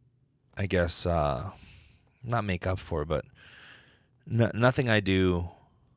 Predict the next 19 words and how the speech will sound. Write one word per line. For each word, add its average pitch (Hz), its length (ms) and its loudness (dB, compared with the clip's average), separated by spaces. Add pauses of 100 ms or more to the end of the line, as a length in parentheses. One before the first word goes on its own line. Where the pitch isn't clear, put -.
(880)
like, 85 360 0 (180)
will, 92 500 4 (720)
will 98 140 -2
ever 101 220 4
be 95 180 0
enough 90 280 0
of 82 100 -8
a 82 60 -4
thanks 73 540 -6 (100)
for 90 180 -4
how 87 140 -4
much 85 200 -6
I 78 80 0
appreciate - 640 -10
you. - 120 -14 (220)
So, - 320 -8 (1200)
there's 131 180 6
that. - 220 0 (1400)
Um, 90 880 6